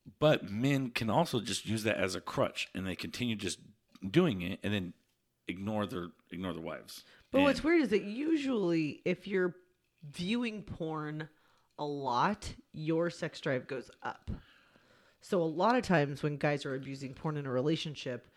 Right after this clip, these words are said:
Speaker 2: they're having more sex.
Speaker 1: Mm, no. If you look, there's
Speaker 2: No?
Speaker 1: also, there's also studies that men who view porn more and more can't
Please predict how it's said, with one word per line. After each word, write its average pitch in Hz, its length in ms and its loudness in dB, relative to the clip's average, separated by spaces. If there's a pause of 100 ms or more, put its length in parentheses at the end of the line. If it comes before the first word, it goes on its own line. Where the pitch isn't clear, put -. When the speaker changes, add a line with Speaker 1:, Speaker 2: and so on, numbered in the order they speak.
(280)
Speaker 2:
they're 165 120 0
having 147 280 0 (160)
more 147 200 -6
sex. - 400 -6 (440)
Speaker 1:
Mm, 156 380 -2
no. 104 320 0 (460)
If - 120 -4
you 101 120 -2
look, 139 260 -2 (100)
there's 98 480 -6
Speaker 2:
No? 160 200 0
Speaker 1:
also, 147 340 0 (480)
there's 92 160 -8
also 107 160 -2
studies 135 300 0
that 95 280 -6
men 110 220 -2
who 113 140 -4
view 107 180 -4
porn 98 420 -2
more 107 160 -2
and 98 120 -4
more 127 320 0 (720)
can't 127 400 -2